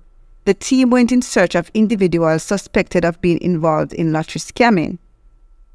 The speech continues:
Two motor vehicles, a B M W and a Toyota Noah, were also seized during the operation,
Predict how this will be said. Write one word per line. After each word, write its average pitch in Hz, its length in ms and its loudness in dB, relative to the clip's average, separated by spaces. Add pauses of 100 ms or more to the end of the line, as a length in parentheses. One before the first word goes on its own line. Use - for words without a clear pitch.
(140)
Two 285 120 0
motor 269 300 4
vehicles, 269 580 0 (140)
a 180 60 -10
B 196 200 0
M 240 120 6
W 226 400 2 (400)
and 196 100 2
a 175 80 2
Toyota 202 520 0
Noah, 202 340 0 (100)
were 180 140 0
also 170 480 0
seized 220 480 -2
during 170 160 2
the - 100 -2
operation, 165 800 -6